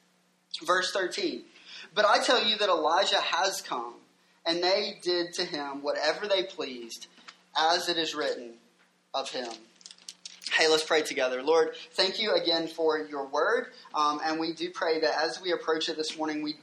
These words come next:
might do so with a posture of humility, um, that you would open our eyes and our hearts to see all that you would have to say, um, to us, that we might seek to, and in light of the understanding you provide,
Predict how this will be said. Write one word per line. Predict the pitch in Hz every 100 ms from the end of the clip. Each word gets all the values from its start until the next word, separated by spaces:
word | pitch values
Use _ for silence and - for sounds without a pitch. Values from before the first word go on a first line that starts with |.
| -
might | 156 170 -
do | 165
so | - 165 147
with | 147 147 147
a | 147
posture | - 151 - 170 139
of | 139 143 143 - - -
humility, | - 190 151 160 196 247 294 - - -
um, | 151 151 147 147 143
that | 165
you | 170 190
would | 175
open | 165 165 214
our | 202 147
eyes | 156 185 -
and | 175
our | 139 127
hearts | - 180 190 175 -
to | 160
see | - 175 170
all | 147 160
that | 156
you | 156
would | 156
have | 151 -
to |
say, | 147 - 147 143 - - -
um, | 139 135
to | - - 113
us, | 165 202 220
that | 170 151
we | 160
might | 175 170 160
seek | - 180 180
to, | - 185 214
and | 170 143
in | 147 143 143
light | 165 220
of | -
the | 160
understanding | 175 180 - 180 170 156 143 -
you | 170 240
provide, | - 254 147 127 151